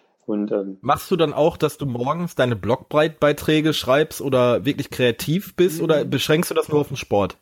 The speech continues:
Speaker 1: Hab ich früher, früher hab ich's mal gemacht, mittlerweile mach ich's nicht mehr früh. Ähm, ich bin früh, hab ich gemerkt, nicht so kreativ <laughs>
Speaker 2: Ja.
Speaker 1: zum Schreiben, das ist das Problem. Also ich hab, äh, ganz am Anfang hab ich wirklich frühs geschrieben, ähm, zehn Minuten, Viertelstunde, aber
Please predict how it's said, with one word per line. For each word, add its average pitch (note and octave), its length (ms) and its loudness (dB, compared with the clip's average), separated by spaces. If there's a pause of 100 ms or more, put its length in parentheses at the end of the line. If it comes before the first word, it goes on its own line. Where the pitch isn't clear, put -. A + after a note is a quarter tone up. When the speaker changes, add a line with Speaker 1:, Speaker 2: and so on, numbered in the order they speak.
Speaker 1:
Hab A#2+ 120 2
ich A#2+ 80 -2
früher, B2 580 4
früher D#3 300 2
hab E3 100 0
ich's D#3 140 -4
mal D3+ 120 2
gemacht, D3+ 300 0
mittlerweile B2+ 380 2
mach B2 160 0
ich's G#2+ 140 -4
nicht C#3+ 140 -2
mehr C#3 120 -2
früh. D3 260 -2 (560)
Ähm, A#2+ 400 2 (240)
ich - 180 -4
bin A#2+ 120 2
früh, C3+ 300 4
hab B2 100 4
ich B2 100 -6
gemerkt, B2+ 240 2
nicht B2 120 -2
so C3 100 0
kreativ A#2+ 580 0
<laughs> - 80 -6
Speaker 2:
Ja. G#3+ 920 0 (360)
Speaker 1:
zum C#3+ 160 2
Schreiben, D3 340 2
das D3+ 140 2
ist - 80 -2
das C3+ 120 -2
Problem. B2 320 2
Also A#2+ 160 4
ich A#2 80 0
hab, D#3 200 0
äh, C3 120 2
ganz E3 180 2
am D3 100 0
Anfang E3 260 2
hab C#3+ 100 2
ich C3+ 80 2
wirklich D#3+ 240 0
frühs E3+ 220 2
geschrieben, D#3 440 0 (500)
ähm, C3 380 4 (1160)
zehn C#3 200 2
Minuten, D3+ 300 4
Viertelstunde, D#3+ 580 2
aber B2 380 4